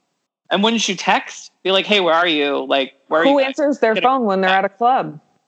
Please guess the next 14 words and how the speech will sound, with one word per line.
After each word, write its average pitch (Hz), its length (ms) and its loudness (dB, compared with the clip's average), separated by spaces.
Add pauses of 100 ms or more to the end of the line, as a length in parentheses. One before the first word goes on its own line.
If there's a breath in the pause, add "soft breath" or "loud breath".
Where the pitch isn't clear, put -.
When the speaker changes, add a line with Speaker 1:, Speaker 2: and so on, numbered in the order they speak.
(400)
Speaker 1:
Yeah. 156 320 -2 (300)
Well, 170 100 0
they 170 80 2
Speaker 2:
Yeah. 160 80 2
Speaker 1:
weren't 160 120 2
at 202 140 0
the - 80 -6
club. 131 420 -4
They're, 139 160 -2
he, 151 200 -4
she, 156 160 -4
and 143 180 -8
Stephanie 165 240 -6
left. 139 180 -2